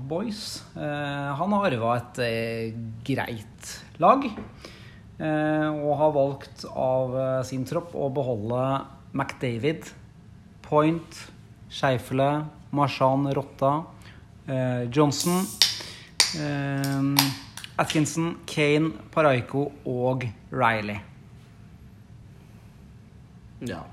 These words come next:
Speaker 2: Eh, velkommen, Tore, først og fremst. Ehm, ja,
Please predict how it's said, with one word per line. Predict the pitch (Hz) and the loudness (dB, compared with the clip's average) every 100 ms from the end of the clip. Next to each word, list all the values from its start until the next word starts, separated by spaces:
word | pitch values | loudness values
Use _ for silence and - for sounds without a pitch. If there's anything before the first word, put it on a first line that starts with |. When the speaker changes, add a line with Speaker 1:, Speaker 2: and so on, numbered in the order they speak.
| - - - - - - - - | -20 -20 -20 -20 -20 -20 -8 4
Speaker 2:
Eh, | 147 175 180 180 - 147 143 - - - - - - - - - - | 8 8 8 4 -4 -10 -10 -14 -18 -20 -20 -20 -20 -20 -20 -20 0
velkommen, | 143 156 160 139 143 | 2 4 4 4 8
Tore, | 151 165 220 226 | 8 8 6 2
først | - 160 165 | -4 0 4
og | |
fremst. | 175 208 220 - - | 6 6 2 -4 -2
Ehm, | 156 170 190 208 - - - - - - - - - - - - - - - - - - - - - - | 0 2 2 0 -6 -18 -20 -18 -18 -18 -18 -18 -20 -20 -20 -20 -20 -20 -20 -20 -20 -20 -20 -20 -20 -8
ja, | - | -4